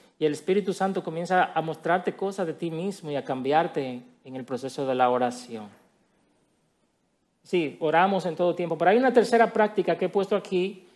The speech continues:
es el canto, el canto personal.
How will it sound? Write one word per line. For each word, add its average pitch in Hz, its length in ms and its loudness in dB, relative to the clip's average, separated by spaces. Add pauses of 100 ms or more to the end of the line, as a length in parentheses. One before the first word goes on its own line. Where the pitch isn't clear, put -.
(140)
es 156 140 -6
el 165 180 -6
canto, 196 840 0
el 170 220 -4
canto 247 960 4 (960)
personal. 208 960 0